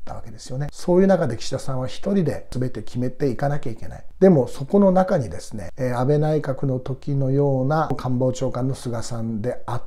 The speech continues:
たりとかですね、そういった素晴らしいグレーンが今の岸田内閣にはいないんですよね。残念ながら松野官房長官は何を考えてらっしゃるかさっぱりわからないし、えー、木原さんは優秀とは言われて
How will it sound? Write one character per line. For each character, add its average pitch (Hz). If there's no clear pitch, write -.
た -
り -
と 98
か 73
で -
す -
ね、 180
そ -
う 151
い 147
っ -
た 160
素 131
晴 139
ら 139
し 131
い -
グ 113
レ 151
ー 151
ン 131
が -
今 151
の 107
岸 -
田 131
内 160
閣 123
に 107
は 92
い 113
な 135
い 196
ん 143
で 92
す -
よ 90
ね。 123
残 151
念 170
な 175
が 170
ら 143
松 156
野 160
官 135
房 131
長 139
官 123
は 147
何 143
を 127
考 123
え -
て -
ら 107
っ 104
し -
ゃ 123
る 117
か 120
さ -
っ -
ぱ 156
り 143
わ 98
か 110
ら 101
な -
い -
し、 -
え 127
ー、 110
木 139
原 151
さ 156
ん 160
は 165
優 135
秀 147
と 151
は 127
言 120
わ 123
れ 123
て 127